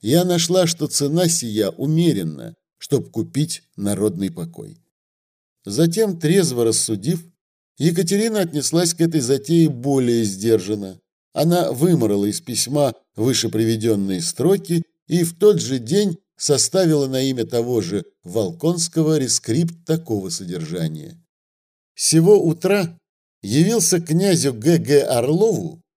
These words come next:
яицкий казак Астафий Трифонов с письмом от казака же Перфильева и товарищи. Всего триста двадцать четыре человека, с которого письма при сем прилагаю копию.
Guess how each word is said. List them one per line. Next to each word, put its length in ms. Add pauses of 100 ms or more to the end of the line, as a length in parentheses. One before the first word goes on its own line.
(140)
яицкий 640
казак 640
Астафий 580
Трифонов 680 (380)
с 160
письмом 640
от 200
казака 640
же 260 (340)
Перфильева 1000 (160)
и 180
товарищи. 1000 (400)
Всего 520 (260)
триста 480
двадцать 540
четыре 360
человека, 760 (300)
с 160
которого 540
письма 640 (240)
при 180
сем 400
прилагаю 720
копию. 640